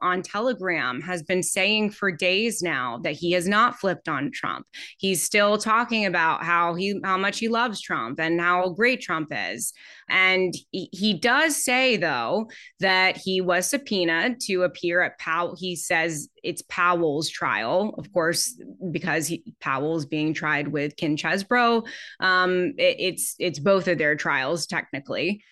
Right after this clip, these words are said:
But he says that he was subpoenaed to appear at, in the Powell trial. He does, he says he does not know what he has been subpoenaed for, um, or why. It could be a few things.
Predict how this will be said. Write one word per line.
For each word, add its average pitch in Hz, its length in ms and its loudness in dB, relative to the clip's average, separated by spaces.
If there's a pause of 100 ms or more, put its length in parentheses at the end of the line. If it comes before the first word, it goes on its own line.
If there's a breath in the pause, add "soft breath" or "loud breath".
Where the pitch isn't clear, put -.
(160 soft breath)
But 247 220 4
he 208 140 0
says 185 300 2
that 175 80 -2
he 175 120 0
was 165 140 -2
subpoenaed 240 680 2
to 180 140 0
appear 214 800 4
at, - 240 0
in 180 400 0
the 175 80 -2
Powell 190 420 2
trial. 185 760 0 (280 soft breath)
He 180 160 -4
does, 170 280 2
he 185 200 -6
says 170 240 2
he 165 100 2
does 160 160 0
not 165 240 2
know 175 300 2
what 170 280 -2
he 160 180 -6
has 160 160 -2
been 165 200 -2
subpoenaed 156 580 -2
for, 226 560 2 (300 loud breath)
um, 175 340 4
or 165 140 0
why. 220 640 0 (280 soft breath)
It 208 320 -6
could 294 280 2
be 233 160 2
a 202 60 2
few 196 380 -4
things. 294 560 0